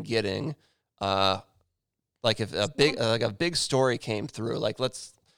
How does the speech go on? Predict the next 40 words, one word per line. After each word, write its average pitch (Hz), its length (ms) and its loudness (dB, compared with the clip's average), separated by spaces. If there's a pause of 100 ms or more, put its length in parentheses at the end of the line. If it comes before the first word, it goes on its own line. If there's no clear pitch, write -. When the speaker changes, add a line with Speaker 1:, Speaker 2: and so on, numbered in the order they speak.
(220)
Speaker 1:
let's 131 120 -10
pretend, 117 400 0
you 113 80 -2
know, 113 220 0
there 110 140 -2
was 110 120 -4
an 104 100 -2
accident, 104 600 -4 (600)
uh, 78 120 -10 (220)
outside 104 380 4
Athens 104 360 2
High 101 140 0
School 110 540 -6
and - 200 -6
someone 107 320 0
calls - 320 2
it 160 100 -4
in. 156 260 -6 (160)
Like, - 200 -10
how 160 220 2
much 160 240 0
more 131 320 4
research 117 480 -2 (120)
do 117 100 -6
you 117 220 0
need 120 220 0
to 101 120 -6
do 101 260 -2
before 113 380 0
you 120 180 -2
feel 117 220 0
Speaker 2:
So - 120 -10
Speaker 1:
confident 110 380 0
running 95 320 -4
with - 200 -12
it? 135 120 -12 (400)
Speaker 2:
we 269 160 -4
usually 302 460 -6
get, 226 340 -4 (320)
um, 190 340 -6